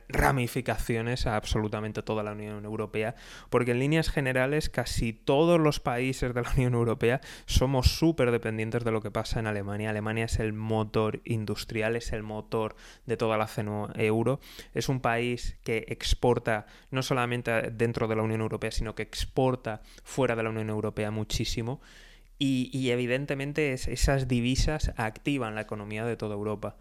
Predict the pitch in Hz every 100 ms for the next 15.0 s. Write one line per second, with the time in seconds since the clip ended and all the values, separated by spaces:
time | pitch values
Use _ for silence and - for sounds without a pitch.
0 | - - - - 123 117 123 - 135 147
1 | 139 135 139 113 139 143 139 135 139 127
2 | 120 131 131 135 - - 156 139 - 85
3 | 143 151 147 131 127 143 135 120 - -
4 | - 120 - 127 123 123 120 120 117 113
5 | 113 - 117 117 117 117 113 - 110 -
6 | 113 113 107 104 - - - - 139 135
7 | 139 135 135 156 175 - - - - -
8 | - 139 123 123 - 123 135 120 131 127
9 | 123 123 127 135 135 117 113 110 107 107
10 | 117 110 110 110 - 107 110 107 104 107
11 | 107 110 113 110 107 104 107 110 - 120
12 | 113 107 107 107 113 - - 113 110 110
13 | 110 107 117 131 151 170 123 117 110 110
14 | 117 - 120 113 107 110 117 120 117 127